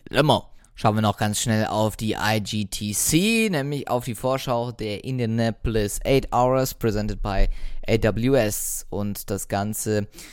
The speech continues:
mit ganzen einundvierzig Fahrzeugen,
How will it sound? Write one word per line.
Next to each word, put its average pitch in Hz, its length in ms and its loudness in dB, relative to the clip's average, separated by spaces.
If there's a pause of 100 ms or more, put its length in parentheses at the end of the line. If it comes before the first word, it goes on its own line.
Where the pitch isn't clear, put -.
(140)
mit - 720 -4
ganzen 107 800 -2
einundvierzig 170 1300 4
Fahrzeugen, 170 760 4